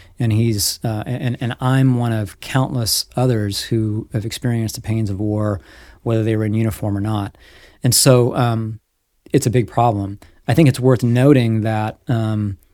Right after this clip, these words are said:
we've come a long ways. Um, if you go back, you look at the, the burdens that the Vietnam generation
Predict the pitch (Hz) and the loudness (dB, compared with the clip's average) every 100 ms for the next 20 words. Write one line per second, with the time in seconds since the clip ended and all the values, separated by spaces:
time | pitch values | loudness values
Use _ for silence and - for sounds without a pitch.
0 | - _ - 127 120 - 131 117 110 104 | -20 _ 0 2 2 0 2 2 0 0
1 | 101 104 117 175 - - _ _ _ - | -2 0 0 0 -4 -8 _ _ _ -4
2 | 113 107 107 - 139 131 123 117 127 127 | -2 -2 -2 2 2 4 0 0 2 2
3 | 127 113 - 123 113 107 - 117 113 120 | 2 -2 -2 -4 -2 -2 -2 -2 0 0
4 | 117 107 107 101 107 107 107 113 120 123 | 0 0 -4 -4 -2 -2 -4 -2 -2 -2
5 | 123 120 127 123 | -2 -2 -2 -2